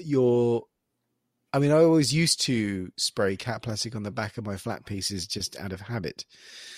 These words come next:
And then, uh, I think it was Neil Gorton that, uh, on a forum that mentioned he hadn't, and I was quizzing him on it, and it, I, I tried it and was like, "Oh my God, I'm never gonna put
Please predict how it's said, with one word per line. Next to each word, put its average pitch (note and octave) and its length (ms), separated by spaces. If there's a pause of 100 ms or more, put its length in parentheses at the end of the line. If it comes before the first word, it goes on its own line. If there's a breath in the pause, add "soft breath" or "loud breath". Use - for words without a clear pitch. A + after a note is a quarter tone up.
(380 loud breath)
And A#2 160
then, G#2 380 (280)
uh, G#2 420
I A2+ 100
think C3 120
it A2 60
was G2 160
Neil G#2 160
Gorton G2 360
that, - 440
uh, E2 280 (440)
on G2 120
a F2 60
forum F2+ 460
that E2 60
mentioned F#2 340
he E2+ 60
hadn't, G2+ 340
and F2 100
I E2+ 60
was F#2 280
quizzing A2 280
him F2+ 120
on E2+ 140
it, D#2 100
and F#2 120
it, D#2 100
I, A2+ 380 (100)
I G#2+ 40
tried E3 360
it E2 100
and G2 120
was G2+ 100
like, G2 140
"Oh E3+ 120
my A2+ 140
God, C3+ 260
I'm F#2 140
never C#3+ 240
gonna F2+ 200
put - 160